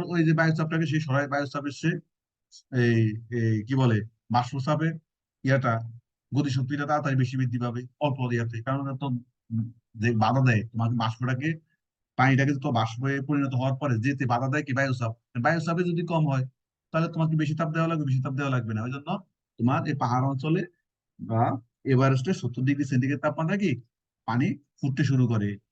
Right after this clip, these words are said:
এখন তখন এই জন্য ওখানে মাছ, মাংস বা আবিজাবি এগুলো সিদ্ধ হয়,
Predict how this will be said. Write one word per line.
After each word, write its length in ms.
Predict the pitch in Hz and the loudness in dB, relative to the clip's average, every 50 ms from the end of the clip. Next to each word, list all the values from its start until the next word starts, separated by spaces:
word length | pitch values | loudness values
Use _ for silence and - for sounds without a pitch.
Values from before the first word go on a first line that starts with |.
| _ _ _ - | _ _ _ -2
এখন 220 | 123 131 131 135 123 113 113 - - _ _ _ _ - | 0 2 2 2 2 -2 -6 -10 -20 _ _ _ _ -6
তখন 160 | 131 123 135 143 151 156 | -4 -4 -2 -2 0 0
এই 60 | 139 143 | 0 0
জন্য 140 | 143 147 147 143 | -2 -2 -2 -2
ওখানে 240 | 127 139 139 151 175 202 - - _ _ _ _ 120 123 | -2 -2 0 0 -2 -4 -6 -10 _ _ _ _ -2 2
মাছ, 180 | 127 127 123 131 127 127 | 2 2 2 2 2 2
মাংস 180 | 127 123 117 127 123 123 | 2 0 0 0 0 0
বা 60 | 120 117 | 2 2
আবিজাবি 280 | 110 113 110 131 131 143 | 0 0 -2 -2 -2 -2
এগুলো 180 | 131 120 127 131 - | -2 -4 -4 -4 -4
সিদ্ধ 180 | 131 113 113 117 120 120 | -6 -6 -4 -4 -4 -2
হয়, 160 | 135 135 - | -2 -2 -4